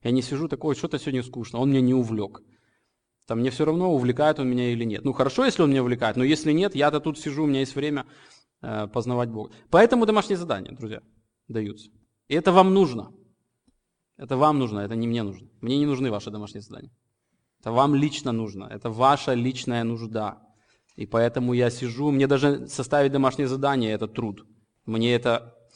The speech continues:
ну, подобрать книгу, которая бы подошла, и я борюсь. Там же ж куча людей не выполняет домашние задания. Какую же им книгу дать, чтобы она открылась, сама прочиталась и так далее. То есть это трудно.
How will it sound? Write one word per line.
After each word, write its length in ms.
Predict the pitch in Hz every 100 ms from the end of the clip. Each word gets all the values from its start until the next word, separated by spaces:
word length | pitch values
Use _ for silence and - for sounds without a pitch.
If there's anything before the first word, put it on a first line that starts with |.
| _ _ _ -
ну, 140 | 131
подобрать 640 | 123 123 127 127 131 131 -
книгу, 380 | 135 135 127
которая 320 | 123 123 127 123
бы 100 | 123
подошла, 600 | 131 127 123 127 127 127
и 60 |
я 100 | 127
борюсь. 680 | 120 127 123 135 135 127 - - - _ _ -
Там 180 | 123
же 80 | 127
ж 80 | 127
куча 260 | 143 147 143
людей 260 | 139 143
не 120 | 143
выполняет 420 | 135 135 131 135 135
домашние 380 | 131 131 139
задания. 540 | 127 127 127 135 131 123
Какую 300 | 123 123 143
же 80 | 139
им 60 |
книгу 280 | - 139 135
дать, 320 | 127 120 127
чтобы 240 | - 120 117
она 240 | 120 123
открылась, 440 | 120 127 143 131
сама 220 | - 123 120
прочиталась 720 | 123 - 120 110 110 110 - _ _ _ _ _ - - -
и 200 | 117 110
так 200 | 117 113
далее. 320 | 110 104 110
То 140 | -
есть 100 | 120
это 160 | 180 185
трудно. 520 | - 226 190 120 104